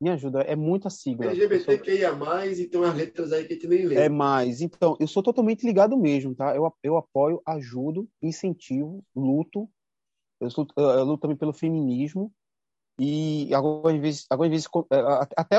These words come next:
Speaker 1: até, até as coisas extremistas eu apoio. Eu só não participo mais, que ali quando che-, chega no extremo, aí eu já, eu apoio, eu deixo.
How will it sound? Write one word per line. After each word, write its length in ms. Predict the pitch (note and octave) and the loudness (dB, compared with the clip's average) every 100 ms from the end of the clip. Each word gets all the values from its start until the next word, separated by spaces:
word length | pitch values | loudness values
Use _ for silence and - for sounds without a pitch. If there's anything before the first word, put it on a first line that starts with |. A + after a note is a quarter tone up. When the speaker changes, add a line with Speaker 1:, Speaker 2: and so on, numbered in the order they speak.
| C4+ - | 4 2
Speaker 1:
até, 300 | - G3+ A#3 | 2 2 2
até 200 | D#3+ F#3 | 2 2
as 180 | A3+ - | 2 0
coisas 240 | F#3 F#3+ G#3 | 0 0 -2
extremistas 800 | - B3 A3 D#3+ F#3+ - A#3+ - | -2 2 4 4 0 -2 -2 2
eu 100 | F3+ | 2
apoio. 420 | G#3 - C3 A#2+ B2 | 2 4 4 4 -2
Eu 60 | |
só 140 | C3 F3 | -4 -2
não 60 | |
participo 420 | F#3+ G3 - F#3+ G#3+ | 0 -2 -2 -4 0
mais, 200 | D3 - | -2 0
que 100 | C#3+ | -2
ali 120 | C#3 | -2
quando 200 | D#3+ D3 | -6 -8
che-, 220 | - C3+ _ | -18 -20 _
chega 160 | D3+ E3+ | 2 4
no 100 | F3 | 2
extremo, 520 | - - E3 G3 C#3 | 0 0 2 2 0
aí 140 | C3 | 0
eu 160 | D3+ D#3 | 2 2
já, 260 | E3+ F3+ D3 | 4 4 4
eu 100 | D#3+ | 2
apoio, 560 | D#3 D3+ F3 A3 C#4 - | 2 4 6 6 2 2
eu 120 | E3 | 0
deixo. 440 | C3 B2 - - | 2 0 -2 -14